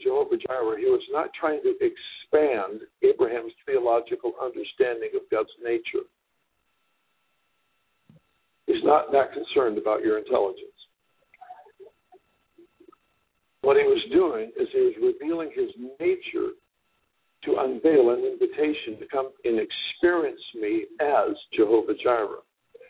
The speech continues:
And then there's the ram in the thicket. And it was not just the concept that he had, it was brought into an encounter, into an experience. I don't believe personally the renewed mind is possible apart from experience, apart from encounter.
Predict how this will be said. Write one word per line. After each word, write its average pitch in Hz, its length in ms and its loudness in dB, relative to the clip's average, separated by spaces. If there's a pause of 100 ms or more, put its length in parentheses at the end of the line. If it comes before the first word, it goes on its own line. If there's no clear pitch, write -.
(120)
And 107 180 -6
then 135 240 2
there's 113 200 2
the 117 100 6
ram 120 260 2
in 117 120 -10
the 104 160 -12
thicket. - 340 0 (380)
And 123 120 6
it 123 80 8
was 113 260 2
not 165 240 -2
just - 160 -4
the - 240 -4
concept - 640 -4
that 110 160 0
he 110 160 2
had, 107 240 0 (320)
it - 80 4
was - 160 2
brought 135 240 6
into 127 320 -4
an 117 80 -6
encounter, 120 480 -2
into 127 320 4
an 110 80 -4
experience. - 560 -4 (720)
I 151 80 6
don't 180 240 2
believe 117 320 0
personally 117 400 -2
the 120 80 -2
renewed 120 240 -4
mind 113 160 -8
is 110 160 -14
possible 139 560 0
apart 120 240 0
from - 80 -16
experience, - 480 -6 (160)
apart 57 200 2
from 58 120 -6
encounter. 55 400 -4